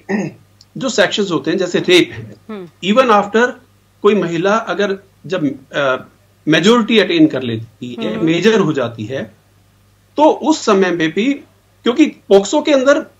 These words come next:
Speaker 1: जो, अ, जो sections हैं वो below the age of eighteen है। Afterwards एक general आईपीसी में आ जाता है, Indian Penal Code के अंदर आता है,
Speaker 2: जी।
Speaker 1: उसमें three seventy six section है और थ्री सेवेंटी सिक्स ए बी, सी, डी,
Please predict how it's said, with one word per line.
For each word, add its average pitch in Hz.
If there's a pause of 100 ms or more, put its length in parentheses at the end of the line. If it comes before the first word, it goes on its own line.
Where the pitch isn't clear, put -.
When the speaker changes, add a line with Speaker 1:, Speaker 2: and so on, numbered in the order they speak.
(120)
Speaker 1:
जो, 208 (140)
अ, 156 (500)
जो 220
sections 226
हैं 202
वो 240
below 208
the 247
age 202
of 185
eighteen 120
है। -
Afterwards 247 (640)
एक 208
general 233 (240)
आईपीसी 226
में 220
आ 175
जाता 120
है, 127
Indian 196
Penal 202
Code 170
के 165
अंदर 151
आता 127
है, 269
Speaker 2:
जी। 202
Speaker 1:
उसमें 196
three 240
seventy 185
six 180
section 185
है 247 (260)
और 214
थ्री 233
सेवेंटी 208
सिक्स - (100)
ए 185
बी, 202
सी, 185
डी, 143